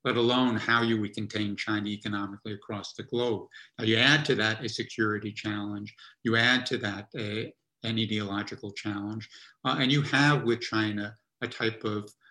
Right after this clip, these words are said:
uh, strategic challenge that the United States has never faced before, uh, in its history, a peer, uh, competitor, uh, that can compete with the United States across almost all the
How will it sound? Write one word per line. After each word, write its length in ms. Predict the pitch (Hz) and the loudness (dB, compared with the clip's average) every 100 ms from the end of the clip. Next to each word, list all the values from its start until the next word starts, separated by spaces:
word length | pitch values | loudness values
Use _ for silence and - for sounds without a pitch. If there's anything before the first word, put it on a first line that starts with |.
| _ _ | _ _
uh, 320 | 123 104 104 107 381 311 | -8 -6 -4 -6 -8 -6
strategic 640 | - 123 - 143 143 123 | -6 -4 0 2 2 0
challenge 480 | - 113 101 98 98 | -2 -2 -2 -4 -6
that 100 | 113 | -2
the 80 | 117 | 0
United 360 | 110 117 113 | 2 2 0
States 360 | 113 - 104 101 | -2 -4 -4 -4
has 160 | 98 120 | -4 -2
never 240 | 117 110 | -2 -2
faced 400 | - 120 117 - | 0 0 0 -4
before, 560 | 110 - 110 101 107 - - - - _ 113 | -12 -8 -4 -4 -4 -8 -18 -20 -20 _ -4
uh, 180 | 107 113 | -2 -2
in 140 | 107 | -2
its 160 | 104 - | -2 0
history, 480 | 127 - 110 104 - _ - | 0 0 -4 -4 -6 _ -20
a 40 | |
peer, 500 | - - 135 139 135 - - | -8 2 6 6 4 -4 -10
uh, 280 | 110 110 110 - | -6 -6 -6 -8
competitor, 720 | 117 110 117 104 101 107 113 - _ _ - | -10 -4 -4 -4 -4 -6 -8 -16 _ _ -4
uh, 80 | |
that 200 | 113 117 | -2 -2
can 200 | - 113 127 | 0 -4 -4
compete 460 | - 120 - 147 151 | -6 -6 0 0 2
with 120 | 135 | 0
the 80 | 127 | 0
United 360 | 110 110 110 | -2 -2 -4
States 480 | - - 107 107 107 | -4 -4 -4 -6 -8
across 360 | 120 - 117 110 | -12 -6 -6 -2
almost 380 | 123 113 110 - | -2 -2 -4 -4
all 420 | 117 127 131 113 | -2 0 0 0
the 320 | 107 107 113 | 0 0 -2